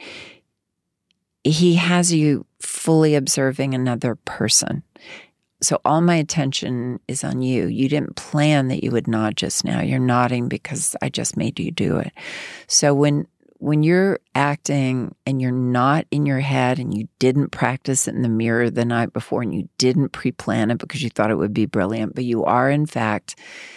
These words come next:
knowing what you know about the character,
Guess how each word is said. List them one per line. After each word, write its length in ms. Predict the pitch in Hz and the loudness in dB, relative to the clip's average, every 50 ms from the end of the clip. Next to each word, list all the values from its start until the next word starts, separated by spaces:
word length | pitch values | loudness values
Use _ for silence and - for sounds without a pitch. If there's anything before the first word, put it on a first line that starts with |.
| - - - _ _ - | -20 -20 -20 _ _ -4
knowing 400 | 151 151 147 143 156 165 170 170 | 0 2 4 4 4 4 4 4
what 180 | 165 143 - - | 2 2 0 0
you 100 | 143 147 | 0 0
know 380 | 139 131 127 123 127 135 143 | 2 2 2 2 4 4 2
about 300 | 143 143 147 139 139 - | 2 2 2 0 0 0
the 80 | - - | -4 -4
character, 800 | - - - 131 120 113 113 - - - - 95 104 131 170 | -4 -2 0 2 4 4 4 2 0 -4 -4 -2 -2 -2 -4